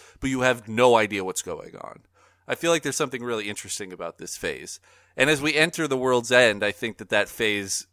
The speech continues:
manifests itself once again, except everybody's way older, which, uh, which I'm excited to go on to. So, uh, anything else on Scott Pilgrim, my friend?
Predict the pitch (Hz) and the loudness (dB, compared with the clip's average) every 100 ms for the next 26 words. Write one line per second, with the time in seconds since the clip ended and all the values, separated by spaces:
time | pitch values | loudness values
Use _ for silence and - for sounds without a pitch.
0 | - 120 117 107 113 101 107 - 107 90 | -6 0 2 2 0 -2 -4 -2 -2 -2
1 | 101 92 87 80 98 82 85 _ _ - | -8 -8 -6 0 0 0 -6 _ _ -16
2 | 104 - 101 104 98 95 95 92 95 95 | -10 -6 -6 -4 -6 -6 -6 -6 -2 -2
3 | 87 82 87 78 92 - 113 113 110 104 | -2 -4 -10 -12 -12 -10 -10 -10 -10 -6
4 | 98 101 104 92 90 - 87 85 87 85 | -4 -2 -2 -4 -4 -2 -2 -2 -2 -2
5 | 82 160 98 - - - - 104 80 - | -2 -4 -10 -14 -14 -14 -10 -8 -8 -14
6 | _ _ _ _ _ _ _ - 90 80 | _ _ _ _ _ _ _ -10 -8 -8
7 | 85 - _ _ - 208 240 208 220 - | -10 -16 _ _ -4 -4 -2 -2 -2 -2
8 | 165 165 175 170 - - 175 175 _ - | 0 2 0 -2 -4 2 2 2 _ -6
9 | 160 180 147 90 85 82 - 64 - | -2 -2 -2 -8 -8 -12 -12 -14 -16